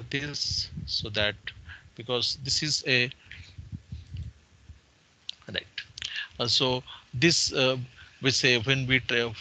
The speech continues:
when we have to prove a problem to be N P complete, the first line i-, step number i-, one is so that U is in N P.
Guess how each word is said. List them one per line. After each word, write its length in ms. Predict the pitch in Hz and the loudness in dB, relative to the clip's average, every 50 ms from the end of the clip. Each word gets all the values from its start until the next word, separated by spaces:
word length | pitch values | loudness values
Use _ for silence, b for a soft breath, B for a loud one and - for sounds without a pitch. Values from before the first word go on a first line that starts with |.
| - - - - 113 | -10 -10 -10 -6 -2
when 180 | 131 139 135 127 | -2 -2 0 0
we 140 | 127 131 120 | 0 0 0
have 180 | 117 123 120 117 - | 0 0 -2 -4 -6
to 100 | - 117 | -8 -8
prove 360 | 110 - 147 156 175 170 156 | -6 -4 -4 -2 0 0 0
a 80 | 151 139 | 0 0
problem 480 | - 127 117 110 110 117 113 110 117 | 2 2 2 2 2 0 -2 -4 -4
to 160 | 113 - 110 | -6 -6 -8
be 160 | 95 92 107 107 | -4 -2 -2 -2
N 120 | 107 113 113 | -2 -2 -2
P 80 | - 117 | -4 -4
complete, 520 | 117 - 120 120 131 151 170 170 151 143 - | -2 -4 -4 -4 0 2 2 2 2 0 -2
the 100 | 120 113 | -4 -4
first 500 | - - - 131 135 - - - - - | -4 0 2 4 4 4 2 0 -2 0
line 380 | 113 113 113 123 131 135 135 127 | 2 2 2 2 0 -2 -4 -6
i-, 120 | 117 110 B B B B B B | -6 -8 B B B B B B
step 280 | - - - - 123 110 - - | -6 -4 0 0 0 -2 -2 -4
number 300 | 120 113 110 101 107 107 | -4 -4 -2 -2 -2 -4
i-, 260 | 107 80 113 127 127 - - - - 123 | -4 -6 -6 -6 -6 -8 -8 -14 -14 -8
one 300 | 123 127 139 151 156 147 | -4 -2 0 0 0 2
is 180 | 139 - - | 2 4 4
so 160 | - 123 120 117 | 4 2 0 0
that 260 | 113 110 113 113 117 - - | 2 4 4 4 4 0 -4
U 340 | - 127 113 117 120 123 127 | -6 -6 -4 -4 -4 -6 -6
is 300 | 104 - 117 113 104 110 | -6 -4 -4 -4 -2 -4
in 140 | 120 123 110 | -4 -4 -4
N 200 | 71 92 98 87 - | -6 -6 -6 -8 -10
P. 100 | - - | -12 -16